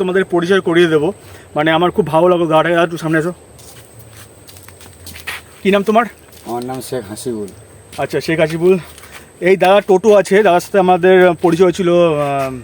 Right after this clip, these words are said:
Speaker 1: বিচটার নাম কি আছে যেন?
Speaker 2: কার্গিল সি বিচ।
Speaker 1: কার্গিল সি বিচে,
Speaker 2: কার্গিল সি
Speaker 1: কার্গিল
Speaker 2: বিচ।
Speaker 1: সি বিচে পরিচয় ছিল। তো যে কোনো টোটো এলে, আগের বারও সেম একই কেস, যে এরকম দাম দর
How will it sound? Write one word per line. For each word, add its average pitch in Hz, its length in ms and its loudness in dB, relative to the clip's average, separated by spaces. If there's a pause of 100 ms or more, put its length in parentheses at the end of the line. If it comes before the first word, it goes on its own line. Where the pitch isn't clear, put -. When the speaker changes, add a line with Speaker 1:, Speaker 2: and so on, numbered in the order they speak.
(140)
Speaker 1:
বিচটার 139 260 -8
নাম 156 120 -2
কি 180 120 -8
আছে 165 120 -6
যেন? 190 80 -4
Speaker 2:
কার্গিল 123 440 -6
সি 117 120 -10
বিচ। 104 120 -12 (160)
Speaker 1:
কার্গিল 180 300 -2
সি 175 100 -8
বিচে, 139 80 -8
Speaker 2:
কার্গিল 117 160 -10
সি 117 80 -8
Speaker 1:
কার্গিল 151 180 -2
Speaker 2:
বিচ। 156 60 -6
Speaker 1:
সি 175 80 -4
বিচে 180 200 0
পরিচয় 170 280 2
ছিল। 180 100 0 (560)
তো 180 80 2 (1160)
যে 196 100 0
কোনো 233 260 -6
টোটো 202 260 0
এলে, 196 160 2
আগের 190 140 -2
বারও 226 200 2
সেম 214 220 0
একই 185 280 -2
কেস, 214 160 0 (200)
যে 160 120 0 (460)
এরকম 180 280 -2 (100)
দাম 156 180 -2
দর 190 80 4